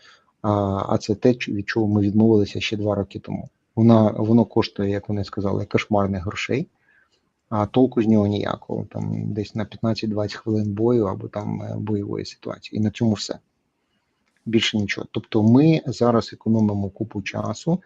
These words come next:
е, показуємо, які напрямки є перспективними, які напрямки, ну, мабуть, е, слід засунути там в довгу шафу або взагалі не розвивати. Е, я розумію, що йдеться про таку дуже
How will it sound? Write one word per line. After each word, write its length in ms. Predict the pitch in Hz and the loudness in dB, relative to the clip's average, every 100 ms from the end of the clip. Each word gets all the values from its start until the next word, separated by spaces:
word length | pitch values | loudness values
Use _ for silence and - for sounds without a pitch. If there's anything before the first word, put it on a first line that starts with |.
| - - _ - | -10 -20 _ -2
е, 200 | 117 104 | 0 0
показуємо, 720 | 104 101 117 110 104 104 101 | 0 0 4 4 2 -2 -2
які 360 | 98 107 - 113 | -2 -2 0 0
напрямки 540 | 104 98 101 95 113 | 0 -2 -4 -4 -4
є 180 | 104 104 | -2 -2
перспективними, 1160 | - 113 - - 101 - 95 90 101 120 156 196 _ _ - | -2 -4 -4 -8 -8 -6 -6 -2 2 4 4 2 _ _ -6
які 260 | 104 - | -4 2
напрямки, 540 | 131 113 123 117 110 104 | 2 2 0 -2 -2 -4
ну, 160 | 98 | -4
мабуть, 680 | 104 98 110 107 101 - - 107 | -2 0 0 -2 -4 -10 -16 -12
е, 500 | 101 - - - 110 | -8 -8 -8 -10 -10
слід 280 | - 110 104 | -4 -4 -4
засунути 580 | 98 - 107 98 95 | -8 -6 -4 -4 -8
там 300 | 98 104 95 | -10 -8 -8
в 60 | 104 | -6
довгу 280 | 110 98 104 | -6 -6 -8
шафу 380 | - 120 - 104 | -2 -2 -2 -8
або 160 | 110 | -8
взагалі 380 | 101 98 95 101 | -8 -4 -2 -2
не 220 | 101 98 - - - - | -2 -4 -8 -16 -16 -10
розвивати. 580 | 104 95 90 - - _ _ _ _ _ _ _ _ | -6 -2 -2 -4 -12 _ _ _ _ _ _ _ _
Е, 320 | 123 113 107 110 | -4 -2 0 4
я 140 | 120 | 8
розумію, 380 | 123 107 120 117 | 8 6 4 4
що 200 | - 107 | 0 -4
йдеться 400 | 101 110 101 104 | -2 0 0 -4
про 320 | - 104 104 | -6 -2 -2
таку 540 | 98 98 107 101 101 104 | -4 -8 -6 -4 -4 -6
дуже 300 | 104 110 104 | -8 -8 -6